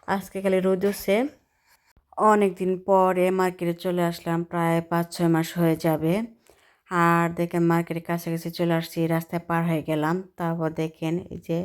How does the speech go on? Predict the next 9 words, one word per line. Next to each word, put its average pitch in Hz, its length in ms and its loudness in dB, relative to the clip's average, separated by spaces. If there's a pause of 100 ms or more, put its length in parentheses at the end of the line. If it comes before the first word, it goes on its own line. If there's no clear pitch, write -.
(140)
এমএস 170 400 0 (220)
ফেরো। 156 400 0 (760)
আর 165 300 2
অনেক 170 280 4
দিন 170 140 -2
পরে 170 320 0
আসলাম। 165 440 -4 (120)
আর 170 180 -2
আমার 165 240 2